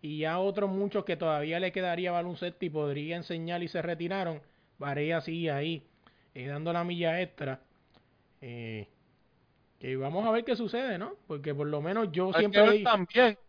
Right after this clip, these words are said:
Speaker 2: hay que ver también el equipo de Dallas.
Speaker 1: Ujú. Hay que ver qué ellos le
Speaker 2: Le da el
Speaker 1: dicen.
Speaker 2: visto bueno. Ujú.
Speaker 1: Que hay, hay que ver ahí qué sucede, ¿verdad? Pero por lo menos... ¿cómo te puedo decir? Este,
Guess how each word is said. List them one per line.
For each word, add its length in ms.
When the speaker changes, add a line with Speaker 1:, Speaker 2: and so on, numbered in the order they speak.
Speaker 2:
hay 160
que 160
ver 140
también 480
el 160
equipo 320
de 80
Dallas. 380
Speaker 1:
Ujú. 500
Hay 160
que 120
ver 140
qué 120
ellos 160
le 100
Speaker 2:
Le 60
da 60
el 60
Speaker 1:
dicen. 220
Speaker 2:
visto 220
bueno. 220
Ujú. 480
Speaker 1:
Que 80
hay, 140
hay 160
que 140
ver 160
ahí 160
qué 120
sucede, 400
¿verdad? 360
Pero 240
por 120
lo 180
menos... 680
¿cómo 220
te 100
puedo 180
decir? 360
Este, 520